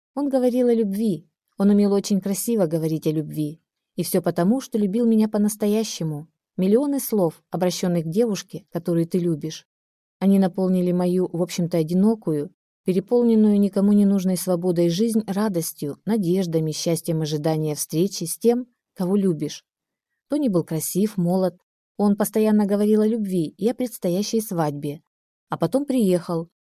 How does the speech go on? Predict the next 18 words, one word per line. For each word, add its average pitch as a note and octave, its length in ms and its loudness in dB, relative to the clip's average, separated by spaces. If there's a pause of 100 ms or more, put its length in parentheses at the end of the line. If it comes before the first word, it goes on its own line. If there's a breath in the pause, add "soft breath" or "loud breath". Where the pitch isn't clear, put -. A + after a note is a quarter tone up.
(120)
и E3 220 2
мы G3+ 160 4
кружили A3+ 420 0
с - 120 -4
ним F3 120 0
по E3 80 0
Москве, D#3+ 580 -4 (300)
просто B3+ 300 -2
не F3 120 2
отрывались D#3+ 520 -2
друг D3+ 220 -4
от D3 140 -4
друга. D3+ 420 -4 (440)
Мотоцикл A3 500 0
был G#3 160 2
нашим G#3 320 2
единственным G3 560 -2
свидетелем, D#3 680 -4